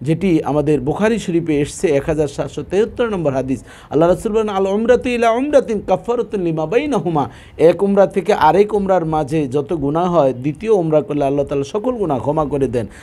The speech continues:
"আল হজ্জুল মাবরুর লাইসা লাহুল জাযাউ ইল্লাল জান্নাহ", বিশ্ব পয়গম্বর বলেন, আর যে ব্যক্তি হজ আদায় করলো এই হালাল অর্থের সাথে, নিয়াতের সাথে সঠিকভাবে হজ আদায় করলো, সে ফ-, ফুসুকি নাফরমানি কাজ করলো না,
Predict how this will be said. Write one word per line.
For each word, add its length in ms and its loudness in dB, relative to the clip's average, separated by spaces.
"আল 140 2
হজ্জুল 400 2
মাবরুর 380 0
লাইসা 280 0
লাহুল 280 -2
জাযাউ 380 0
ইল্লাল 320 0
জান্নাহ", 480 0
বিশ্ব 320 -4
পয়গম্বর 520 0
বলেন, 300 0
আর 140 -2
যে 280 0
ব্যক্তি 460 -2
হজ 400 4
আদায় 280 2
করলো 600 0
এই 540 2
হালাল 800 4
অর্থের 420 -4
সাথে, 380 -4
নিয়াতের 600 0
সাথে 340 -2
সঠিকভাবে 720 -2
হজ 260 -2
আদায় 240 4
করলো, 300 0
সে 180 -4
ফ-, 160 -2
ফুসুকি 400 -6
নাফরমানি 520 -2
কাজ 260 0
করলো 280 2
না, 180 -2